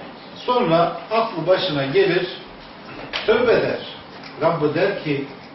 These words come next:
"Kulum bir Rabbi olduğunu bildi." Döndü, tevbe etti. "Ben onu bağışladım." der. Sonra yine diyor tövbesine sadık kalmaz,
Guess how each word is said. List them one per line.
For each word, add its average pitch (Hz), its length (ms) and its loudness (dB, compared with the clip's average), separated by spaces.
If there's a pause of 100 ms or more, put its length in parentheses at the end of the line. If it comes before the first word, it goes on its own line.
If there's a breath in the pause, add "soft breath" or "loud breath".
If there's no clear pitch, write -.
(300)
"Kulum 247 300 0 (540)
bir 151 160 0
Rabbi 190 300 0
olduğunu 202 400 4
bildi." 165 500 -4 (2000)
Döndü, 196 520 2 (260)
tevbe 196 280 6
etti. 156 320 2 (240)
"Ben 220 120 4
onu 160 220 -2
bağışladım." 127 520 -6
der. - 280 -14 (1120)
Sonra 208 480 0 (680)
yine 247 340 2
diyor 143 220 2
tövbesine 156 580 2
sadık 156 540 0
kalmaz, 123 540 -2